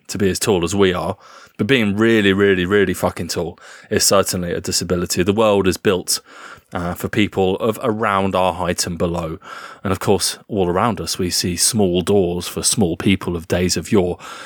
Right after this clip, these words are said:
But there is an unfortunate group of people who, who struggle with being short. Uh, and little man syndrome, we're not talking about that. We're talking about a German court who has decided that a woman cannot claim being short as an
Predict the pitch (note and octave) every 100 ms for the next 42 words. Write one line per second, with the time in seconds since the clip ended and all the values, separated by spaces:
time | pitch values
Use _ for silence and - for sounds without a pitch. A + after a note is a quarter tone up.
0 | - - - - B2 C#3+ C3 - - C3
1 | A2 - B2+ - G#2 G#2 - A2 - G2
2 | A2 A2 - C#3 G#2+ - D3 G#2 F2+ G2+
3 | A2 G2 - G#2+ G2+ - - - - -
4 | - - F#2 F#2 F#2 - - G2+ F#2+ F#2
5 | - - A2+ A#2+ A#2 A#2 - A#2+ A2+ A#2+
6 | A#2+ A2 A#2 G#2+ G2+ G#2+ G2+ G2 G2+ G2+
7 | A2 - C3+ B2 A2+ A2 G2+ - - -
8 | - - G#2 C3+ C3 B2 - B2+ G2+ F2
9 | G2 F#2+ G2+ G#2 G#2 F#2+ G2 F#2 G2 B2
10 | F#2+ F#2 - - - - G2+ A#2 - -
11 | - A2+ G#2+ G2+ G#2 F#2+ - G2+ G#2 -
12 | G2+ F#2 G2